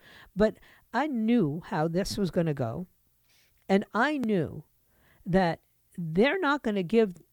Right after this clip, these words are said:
you know, Donald Trump a fair break. Nobody is anymore. And that is, you know, he rises to that occasion. You know, the most interesting book, I'm reading a book that I cannot stop. I, I'm obsessed with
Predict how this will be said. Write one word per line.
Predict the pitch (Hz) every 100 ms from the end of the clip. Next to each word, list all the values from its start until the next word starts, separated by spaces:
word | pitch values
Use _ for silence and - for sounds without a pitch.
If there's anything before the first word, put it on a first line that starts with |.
| -
you | 180
know, | 185 160
Donald | 151 185 208 190
Trump | - 160 156 - 170
a |
fair | - 208 170 160
break. | 170 135 - - -
Nobody | 185 190 175 151 -
is | 117 143
anymore. | 123 123 117 117 - _ _ -
And | 196
that | 233 320 -
is, | 226 240 233 - - _
you | 240 233
know, | -
he | - 262 392
rises | 233 247 381 302 180 -
to | 185
that | 170 151
occasion. | 156 214 175 160 147 - - -
You |
know, | 254
the | 202
most | 190 226 220
interesting | - 294 349 - 240 190
book, | 180
I'm | 214
reading | 320 269
a | 170
book | 180 190
that | - 160 -
I | 226
cannot | - 285 160 170 170 175 180 -
stop. | - - 160 156 - - - _ _ -
I, | 196 -
I'm | 196 202 196 -
obsessed | 170 165 - - 220 165 - - - - _ _ _
with | 175 180